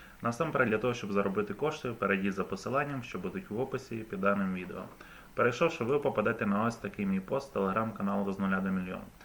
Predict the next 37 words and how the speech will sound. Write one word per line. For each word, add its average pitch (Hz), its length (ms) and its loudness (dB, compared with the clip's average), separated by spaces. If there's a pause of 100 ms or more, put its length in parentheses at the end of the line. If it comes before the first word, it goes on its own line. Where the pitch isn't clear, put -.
(280)
Як 139 160 0
бачимо, 143 360 2
ми 113 60 4
будемо 110 280 4
отримувати 101 440 2
airdrop 98 640 6 (100)
від 107 160 0
проекту 110 400 2
Mindle. 95 440 2 (580)
Е, 104 180 4
цей 160 180 2
проект 151 240 0
знаходиться 120 580 0
під 104 220 -4 (100)
інкубацією 107 760 2
від 107 100 -2 (260)
B 107 220 4
N 101 80 4
B 98 60 2
Chain. 95 380 -4 (520)
Е, 101 300 6
Mindle — 131 480 4
це 127 260 2
веб 110 220 2
три 113 200 4
застосунок 101 680 0
для 107 140 2
просування 101 540 2
проєктів 113 480 2
та 107 180 2
отримання 104 480 2
користувачів. 95 720 -2 (440)
На 110 140 0
їх 139 120 -2
твіттері 120 480 2 (140)
підписані 104 600 2
Aurora, 131 480 4